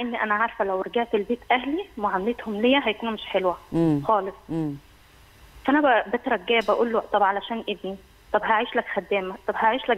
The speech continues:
Speaker 1: جارية، طب معلش"، رغم إن أنا ما كنتش غلطانة.
Speaker 2: مم.
Speaker 1: هو حاليا منعني من أمي.
Speaker 2: هو حاسس إن أنتِ ضعيفة وم-، م-،
Speaker 1: بالظبط.
Speaker 2: مش عايزة ترجعي أو مالكيش حد يشيلك لو رجعتي.
Speaker 1: أيوة.
Speaker 2: فب-،
Speaker 1: وكلهم
Speaker 2: بيتمادى في
Speaker 1: استضعفوني.
Speaker 2: الحكاية دي بقى. آه.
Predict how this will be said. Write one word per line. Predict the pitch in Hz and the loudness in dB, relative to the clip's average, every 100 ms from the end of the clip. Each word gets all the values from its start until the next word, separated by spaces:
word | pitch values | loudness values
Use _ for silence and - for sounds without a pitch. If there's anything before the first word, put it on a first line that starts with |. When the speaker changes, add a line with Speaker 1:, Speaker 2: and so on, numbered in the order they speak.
| 180 | 2
Speaker 1:
جارية، | 226 226 190 - - - - | 2 2 -2 -8 -20 -20 -2
طب | 196 196 214 - | -2 4 2 4
معلش"، | 233 208 233 254 - - - | 2 2 0 -2 -8 -2 0
رغم | 254 277 | 4 4
إن | |
أنا | 392 427 | 4 4
ما | |
كنتش | 302 370 - | 2 0 0
غلطانة. | 247 214 277 226 - - - - - | 0 0 0 0 -2 -10 -20 -18 -2
Speaker 2:
مم. | 156 147 139 | 0 2 6
Speaker 1:
هو | 359 | 6
حاليا | 330 294 349 | 6 4 4
منعني | 285 262 302 277 | 4 4 2 2
من | 214 - | 0 0
أمي. | 208 180 180 233 | 0 0 -2 2
Speaker 2:
هو | 240 226 | 4 4
حاسس | - 320 - | 4 2 2
إن | 226 226 | -2 2
أنتِ | 262 339 - 285 349 - | 4 4 4 4 4 -2
ضعيفة | 190 190 196 240 - 269 180 | 2 4 4 0 2 2 2
وم-، | - 208 208 214 202 | 4 4 6 4 4
م-، | 196 | 0
Speaker 1:
بالظبط. | 214 190 180 220 180 | 0 2 4 2 0
Speaker 2:
مش | 107 170 190 | -8 -6 -2
عايزة | 196 | -2
ترجعي | 208 208 175 208 208 | 0 -2 2 2 4
أو | 175 | 0
مالكيش | 165 175 202 | -2 -6 -8
حد | 196 180 | -6 -2
يشيلك | 190 - 190 - | -2 0 -2 0
لو | 160 | 0
رجعتي. | 160 160 185 - 330 - - - - 226 | 0 0 -2 0 -2 -2 -18 -18 -2 0
Speaker 1:
أيوة. | 214 196 185 | 0 -2 -4
Speaker 2:
فب-، | - 190 180 180 165 160 165 | 0 4 6 4 4 2 4
Speaker 1:
وكلهم | - 180 | 4 4
Speaker 2:
بيتمادى | - 196 226 233 | 4 4 4 4
في | |
Speaker 1:
استضعفوني. | 220 196 190 | 2 0 0
Speaker 2:
الحكاية | 190 202 196 | 2 4 4
دي | 170 | 2
بقى. | 139 - - | 0 -2 -2
آه. | 139 127 | -2 -2